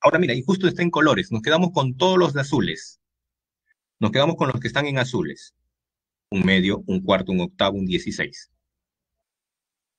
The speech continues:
Nos quedamos con los que están en rojo. Un tercio, un noveno, un veintisiete, un ochenta y uno. ¿Y qué son?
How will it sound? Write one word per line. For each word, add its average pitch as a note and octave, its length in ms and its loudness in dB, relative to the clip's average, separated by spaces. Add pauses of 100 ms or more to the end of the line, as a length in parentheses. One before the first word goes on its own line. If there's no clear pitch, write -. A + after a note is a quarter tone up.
(140)
Nos C3+ 160 4
quedamos F3+ 300 2
con F3+ 160 2
los C#3+ 80 0
que D3 80 -12
están F3 220 -2
en F3+ 80 2
rojo. G3 400 -2 (920)
Un G#2 180 0
tercio, A2 320 0
un G#2+ 100 2
noveno, B2 300 0
un A#2+ 60 0
veintisiete, A2 480 -2
un C3+ 80 -2
ochenta G2+ 380 0
y F2 40 -2
uno. - 220 -14 (2750)
¿Y C3+ 100 4
qué F3+ 140 4
son? F3 260 0